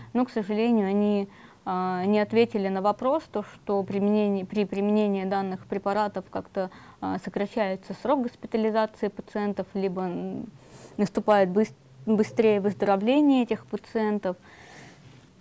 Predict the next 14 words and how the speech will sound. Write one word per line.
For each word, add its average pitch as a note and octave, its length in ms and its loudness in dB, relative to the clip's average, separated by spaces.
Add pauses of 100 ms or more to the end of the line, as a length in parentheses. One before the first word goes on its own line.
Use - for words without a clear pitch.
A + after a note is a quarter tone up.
(420)
<coughs> - 20 -
К - 760 4
сожалению, A#3 600 4
такие A3 300 0
препараты, G3+ 720 -2 (760)
но A#3 80 4
эти A3 220 2
препараты G#3 540 -2
н-, G#3 540 0
не G#3+ 100 2
дали F#3+ 420 -2 (300)
каких-то G3+ 400 -4
многообещающих G3 1120 0
результатов, G3 580 -8